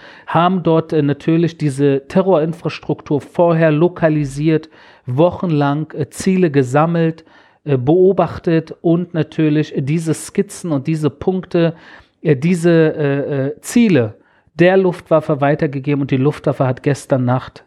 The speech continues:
in sechs Minuten fünfzig Luftangriffe,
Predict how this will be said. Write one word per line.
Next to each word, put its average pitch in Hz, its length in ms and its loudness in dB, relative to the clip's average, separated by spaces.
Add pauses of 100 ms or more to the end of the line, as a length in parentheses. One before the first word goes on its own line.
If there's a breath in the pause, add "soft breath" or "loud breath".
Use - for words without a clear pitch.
in 139 180 0
sechs 147 460 -2
Minuten 139 680 -2 (240 loud breath)
fünfzig - 760 -2
Luftangriffe, 135 1000 -2